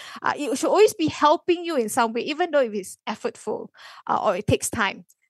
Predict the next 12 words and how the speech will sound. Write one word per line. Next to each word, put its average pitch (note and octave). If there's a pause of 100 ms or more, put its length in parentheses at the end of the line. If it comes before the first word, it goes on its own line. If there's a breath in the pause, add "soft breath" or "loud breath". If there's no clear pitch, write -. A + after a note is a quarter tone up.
(140)
Then D#4+
you D#4
want F4
to A#3
really D4
check -
the G3+
training B3+
and G3+
the G3+
qualifications A3+
of, F#3